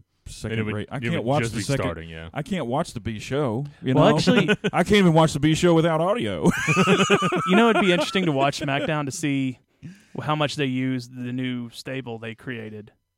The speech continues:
Speaker 3: on SmackDown. I have a feeling
Speaker 1: The
Speaker 3: it's gonna,
Speaker 1: Social Outcasts?
Speaker 3: I think it's gonna, I think it's a great idea.
Speaker 1: I don't know. I think they're, they, I hope they don't, like, overstable everything, you know?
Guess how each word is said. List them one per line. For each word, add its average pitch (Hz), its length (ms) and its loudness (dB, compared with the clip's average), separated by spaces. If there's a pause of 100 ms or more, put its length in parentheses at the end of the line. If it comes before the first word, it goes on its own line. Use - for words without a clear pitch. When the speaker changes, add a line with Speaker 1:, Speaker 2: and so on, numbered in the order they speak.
(100)
Speaker 3:
on - 120 -10
SmackDown. 101 540 -16 (140)
I 139 80 -6
have 165 120 -2
a 151 60 -10
feeling 139 240 -6
Speaker 1:
The 139 40 -6
Speaker 3:
it's - 100 -8
gonna, 151 160 2
Speaker 1:
Social 131 260 -4
Outcasts? 143 560 -6
Speaker 3:
I 185 100 4
think 175 200 -2
it's 135 100 -10
gonna, 151 240 -4
I 156 120 -2
think 156 160 -2
it's 135 80 -8
a 127 40 -8
great 135 300 -6
idea. 139 400 -6 (200)
Speaker 1:
I 185 80 -2
don't 233 180 0
know. 165 220 2
I 143 60 0
think 214 260 -4
they're, 160 220 -2
they, 139 540 -4 (420)
I 139 80 -10
hope 262 240 -6
they 202 120 0
don't, 156 260 -2
like, 127 200 -8
overstable 120 920 -6
everything, 92 580 -16 (100)
you 113 140 -10
know? 123 360 -6